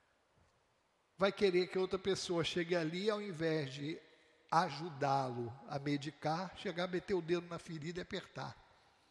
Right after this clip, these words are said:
E isso, no sentido até figurado, é o que a gente faz. Quando alguém vem falar mal de uma pessoa pra gente, a gente vai lá e, é igual como a gente fala na gíria, né? Chutar cachorro morto.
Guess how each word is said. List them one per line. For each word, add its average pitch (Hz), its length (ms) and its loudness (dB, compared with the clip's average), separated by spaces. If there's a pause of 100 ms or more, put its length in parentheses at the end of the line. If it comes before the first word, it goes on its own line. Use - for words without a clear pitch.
(1300)
E 202 200 -2
isso, - 340 -4
no 135 160 -12
sentido 175 480 -6
até 196 200 -2
figurado, 170 580 0
é 220 40 -4
o 226 40 -6
que - 100 -6
a 254 60 -4
gente 233 240 -12
faz. 196 320 -8 (1500)
Quando 196 220 -2
alguém 190 360 -6
vem 196 160 -6
falar 175 340 0
mal 147 760 -2
de 139 100 -10
uma 143 160 -2
pessoa 135 440 -2
pra 131 160 -4
gente, 180 480 -6 (2000)
a 151 120 -2
gente 156 380 -8 (720)
vai 156 260 0
lá 143 240 -2
e, 147 240 -8
é 139 40 -8
igual 160 320 -2
como 160 160 -8
a 156 40 -6
gente 151 120 -8
fala 156 320 -2
na 147 140 -4
gíria, 127 360 -8
né? 120 100 -8
Chutar 147 380 -4
cachorro 165 460 -10
morto. 127 360 -6